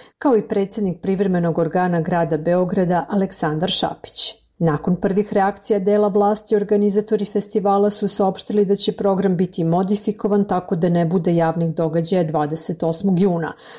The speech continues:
Na ovaj korak su se odlučili navodeći da cilj festivala nije da razdvaja društvo, već pre svega mir i saradnja. Marko Milosavljević iz Inicijative mladih za ljudska prava, koja je jedan od organizatora, ocenjuje za R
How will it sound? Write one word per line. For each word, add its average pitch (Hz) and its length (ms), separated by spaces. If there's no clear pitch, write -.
Na 170 220
ovaj 170 180
korak 202 380
su 214 140
se 214 140
odlučili 202 540
navodeći 196 600
da 170 160
cilj 196 260
festivala 185 680
nije 185 280
da 151 160
razdvaja 170 500
društvo, 196 640
već 214 220
pre 185 180
svega 175 520
mir 175 280
i 170 40
saradnja. 160 580
Marko 165 360
Milosavljević 175 880
iz 170 140
Inicijative 180 720
mladih 185 400
za 170 120
ljudska 180 380
prava, 190 400
koja 180 220
je 160 160
jedan 185 300
od 170 160
organizatora, 185 800
ocenjuje 247 560
za 170 180
R 160 80